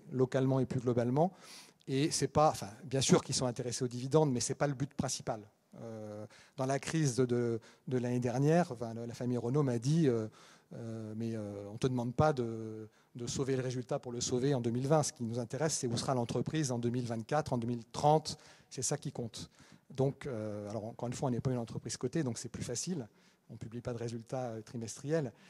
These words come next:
mais c'est, c'est, c'est dans le, c'est l'intérêt et l'A D N de, de beaucoup d'entreprises familiales. C'est qu'on se situe dans le long terme et on a une logique d'ancrage, euh, national et local qui fait qu'on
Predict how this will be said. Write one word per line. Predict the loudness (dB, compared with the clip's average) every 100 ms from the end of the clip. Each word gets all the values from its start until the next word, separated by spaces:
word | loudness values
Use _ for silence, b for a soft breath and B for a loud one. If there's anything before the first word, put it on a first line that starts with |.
| b b -4
mais | -2
c'est, | 0 -2
c'est, | -2 -2 -2
c'est | -2 0
dans | 0
le, | 0 0
c'est | -2 0
l'intérêt | 0 2 2 4 4 4
et | 4
l'A | 0
D | 0
N | 2 2
de, | 0 -2
de | 0
beaucoup | 0 2
d'entreprises | 0 0 -4 -4 -4
familiales. | -2 0 0 0 -2 b b b b -8
C'est | -4 -2
qu'on | -2
se | -2
situe | -4 -2
dans | 0 2
le |
long | 0
terme | 2 2 2
et | 2
on | 0
a | 0
une | 2 2
logique | 2 2 0 0
d'ancrage, | -2 0 0 2 2 0
euh, | 0 0 -2 -6 b -6
national | -2 2 2 2 2
et |
local | 4 2 4 2 2 -2 b b b
qui | -10 -4
fait | -2
qu'on | -2 -4